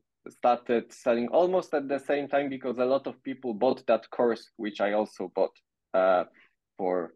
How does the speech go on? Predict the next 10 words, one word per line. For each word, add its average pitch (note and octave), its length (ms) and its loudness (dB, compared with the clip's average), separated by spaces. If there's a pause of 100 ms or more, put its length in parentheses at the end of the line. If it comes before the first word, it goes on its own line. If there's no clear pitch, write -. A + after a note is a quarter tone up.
yeah, F#2+ 220 0 (160)
for, F#2 260 -8
uh, F#2 300 0
for G2 140 -4
that, F#2+ 160 0 (100)
for G2+ 140 -2
that F#2+ 180 -4
money. G#2+ 300 -2 (440)
So, D3 480 2
uh, B2 420 4